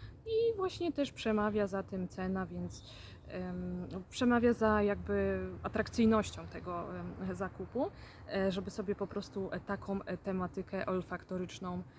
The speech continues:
e, spróbować. Jest, em, producent nam zapowiada, e, tutaj, mm, tematykę morską. E, jest to zapach, e, który się nazywa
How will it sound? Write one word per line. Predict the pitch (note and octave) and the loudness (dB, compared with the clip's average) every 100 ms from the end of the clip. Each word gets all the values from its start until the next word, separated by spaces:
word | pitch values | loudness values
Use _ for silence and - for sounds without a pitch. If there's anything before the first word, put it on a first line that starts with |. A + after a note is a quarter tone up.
| - - | -20 -10
e, | F#3 F3+ | -4 -4
spróbować. | - - - A#3 F#3+ F3 E3+ D4 - - - - | -4 -10 0 0 2 -2 0 -2 -4 -12 -18 -10
Jest, | F#3 F#3 B3+ D4 - - - | -4 4 4 4 -2 -8 -2
em, | G3+ F#3+ F#3+ F#3+ F#3 F#3+ - - | 0 0 0 0 -2 -4 -8 -10
producent | - G#3 F#3 E4 - F3+ - | 0 0 2 0 0 -4 -4
nam | F#3 F#3 | -2 -2
zapowiada, | E3 F#3 G3 F3 A3 A#3 F3+ E3 - - - - | -2 -4 -4 2 4 4 2 -4 -12 -20 -18 -8
e, | F#3 F3+ | -4 -4
tutaj, | - B3+ - F3+ F3 D#3+ - - - - - - - - - G#3+ | -2 -2 0 0 -2 -6 -12 -14 -18 -20 -20 -20 -20 -20 -12 -2
mm, | G3+ G3 G3 | 0 2 2
tematykę | - G3+ G3 G3 B3 - G3+ | 2 4 4 2 -2 2 4
morską. | G3+ G3 F#3+ - - F#3 G3 E4+ - - - - | 6 6 2 -2 -4 -2 2 2 -2 -12 -16 -6
E, | F#3+ F#3 | -2 4
jest | G#3 C4+ - | 4 4 2
to | G#3 | -2
zapach, | F#3+ G#3+ A3 - G3 F#3+ - - - - - - - - | 2 2 2 2 -2 -2 -6 -14 -14 -14 -12 -8 -8 -2
e, | D#3 G3 G3 | 2 2 2
który | - A#3+ A#3 | -2 2 4
się | A3 G#3+ G3+ | 4 4 4
nazywa | F#3+ F#3+ G3+ A3+ G#3+ G3+ | 2 0 2 2 4 4